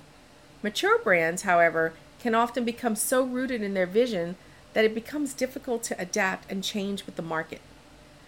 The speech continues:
But you don't need to choose between tradition and change.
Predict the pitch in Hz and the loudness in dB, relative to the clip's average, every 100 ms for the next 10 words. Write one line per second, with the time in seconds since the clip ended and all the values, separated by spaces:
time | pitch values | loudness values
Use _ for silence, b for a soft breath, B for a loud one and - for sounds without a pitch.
0 | B - - 247 254 285 349 440 330 311 | B -12 -6 -4 0 2 2 0 -4 -4
1 | 254 - 339 254 - 196 - 220 214 214 | -6 -2 -2 -2 -4 -6 -2 -2 -2 -4
2 | 196 208 175 - 160 185 339 302 90 - | -2 -4 -4 -6 -10 -6 -4 -4 -4 -10